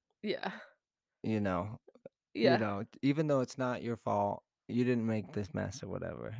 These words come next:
Speaker 2: You see the mess, you see it not being cleaned up,
Speaker 1: Mm-hmm.
Speaker 2: and you're also the one who's gonna suffer, you know,
Speaker 1: <laughs> Mm,
Speaker 2: if
Speaker 1: yeah.
Speaker 2: all the stuff is nasty the next day. You know? So, I was like, "Just put it away. You don't have to do the dishes,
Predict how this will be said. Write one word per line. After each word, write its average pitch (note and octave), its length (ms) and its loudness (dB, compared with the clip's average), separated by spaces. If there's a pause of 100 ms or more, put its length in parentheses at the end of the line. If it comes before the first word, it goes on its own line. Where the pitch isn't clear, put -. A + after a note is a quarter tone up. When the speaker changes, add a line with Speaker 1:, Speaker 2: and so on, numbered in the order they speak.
Speaker 2:
You A2 140 0
see D3+ 260 2
the B2+ 100 2
mess, G2+ 580 -2
you A#2 140 -2
see C#3 220 2
it F#2 100 0
not G#2+ 360 4
being G2+ 300 0
cleaned G2 380 -4
up, E2 240 -6 (540)
Speaker 1:
Mm-hmm. G3+ 180 -8
Speaker 2:
and A#2+ 220 2
you're B2+ 160 6
also A2 380 2
the G2 120 -4
one F#2 200 -2
who's F#2 180 -4
gonna D#2+ 240 -8
suffer, - 560 -8 (440)
you A2 140 -4
know, E2 240 -2
Speaker 1:
<laughs> - 20 -2
Mm, G3 40 -10 (120)
Speaker 2:
if - 160 0
Speaker 1:
yeah. - 20 -4
Speaker 2:
all G#2 160 4
the G2 100 -8
stuff - 360 -6
is G#2+ 160 -14
nasty G#2 460 -6
the G#2 120 -12
next - 380 -12
day. - 180 -10 (1300)
You F#2+ 140 -6
know? F#2 240 -8
So, - 160 -6
I - 40 -2
was E2+ 180 -8
like, G#2 120 -8
"Just - 180 -10
put A2+ 160 -4
it B2+ 100 -4
away. A2+ 440 2 (240)
You A2+ 120 -2
don't A2+ 100 4
have B2+ 100 2
to D3 100 2
do C#3+ 180 2
the C#3+ 100 2
dishes, A2 540 -6